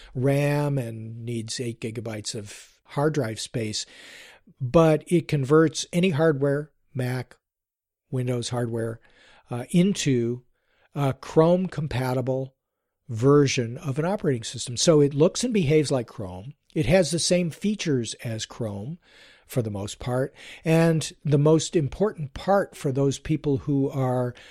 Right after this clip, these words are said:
uh, let's say, in schools and trying to implement, uh, a Chrome operating system initiative for the school, it allows you to hook up to the Google administrative functions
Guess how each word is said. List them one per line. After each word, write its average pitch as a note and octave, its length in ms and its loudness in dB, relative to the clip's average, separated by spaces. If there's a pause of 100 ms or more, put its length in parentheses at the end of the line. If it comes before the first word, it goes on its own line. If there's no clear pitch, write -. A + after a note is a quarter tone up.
(340)
uh, B2 220 -6
let's C#3+ 260 -2
say, C#3+ 160 2
in C#3 280 -4
schools D#3 840 -2 (120)
and C3+ 400 0
trying C#3+ 520 -4
to C#3 340 -4
implement, C#3 680 -2 (640)
uh, B2 400 -8
a C3 920 -2 (280)
Chrome D3+ 580 0
operating C3 560 -4
system B2 680 -6
initiative C3+ 600 -2
for B2+ 260 -4
the G#2+ 120 -8
school, F#3+ 500 -2 (400)
it E3 140 6
allows D#3+ 420 4
you F3+ 80 0
to D3 140 2
hook D3+ 240 -4
up C#3 240 -2
to C#3+ 180 -2
the B2+ 200 -2
Google D#3 600 2
administrative C#3 1300 -4
functions B2 800 -12